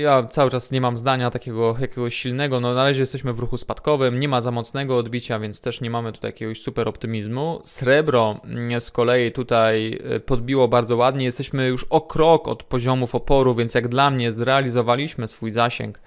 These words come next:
e, pierwszego celu i spadek poniżej dwadzieścia jeden pięćdziesiąt sześć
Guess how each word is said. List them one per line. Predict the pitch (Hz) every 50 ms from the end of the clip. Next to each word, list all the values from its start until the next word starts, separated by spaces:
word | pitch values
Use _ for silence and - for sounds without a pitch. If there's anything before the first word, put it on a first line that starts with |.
| - - - - - - - - -
e, | - - 104 107 107 107 104
pierwszego | - - 135 123 - - 139 127 117 113
celu | - - - 160 156 165 165 156 147 139 131 131 - -
i | - 165
spadek | - - - - 156 151 143 131 123 - -
poniżej | 117 117 120 117 113 113 107
dwadzieścia | 104 110 110 113 120 - - 113 113
jeden | 110 110 113 110
pięćdziesiąt | 110 - 110 110 107 - - 110 107 -
sześć | - 135 127 123 123 - -